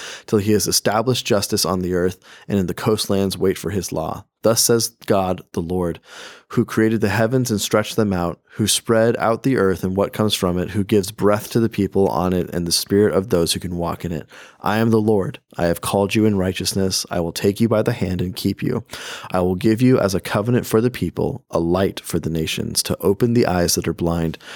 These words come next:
to bring out the prisoners from the dungeon, from the prison of those who sit in darkness. I am the Lord, that is my name. My glory I give to no other, nor my praise to carved idols. I be-, behold, the former things have come to pass,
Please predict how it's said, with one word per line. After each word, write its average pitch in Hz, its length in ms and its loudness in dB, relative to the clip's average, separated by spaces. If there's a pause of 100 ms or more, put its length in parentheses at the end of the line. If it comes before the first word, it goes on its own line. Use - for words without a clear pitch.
(160)
to 107 80 -4
bring 104 440 2
out 104 240 0
the 95 80 0
prisoners 147 480 2
from 117 180 2
the 117 80 4
dungeon, 92 640 0
from 85 240 -2
the 80 160 -2
prison 110 580 0 (280)
of 92 160 0
those 95 220 4
who - 80 -2
sit - 300 -2
in 90 120 -2
darkness. - 600 -4
I 92 120 -2
am 95 120 0
the 87 80 0
Lord, 107 480 2
that 95 160 2
is 104 140 0
my 107 160 2
name. 82 360 -2 (460)
My 90 160 0
glory 110 480 2
I 107 100 2
give 104 260 2
to - 120 -4
no 92 280 2
other, 82 460 -2
nor 101 260 2
my 110 200 0
praise 90 400 0
to - 80 -8
carved 90 460 -2
idols. 80 480 -6 (400)
I 98 300 2
be-, 120 200 0
behold, 131 380 2
the 110 60 -2
former 110 280 0
things 110 280 0
have 92 80 -6
come 104 200 0
to 104 60 0
pass, - 500 -6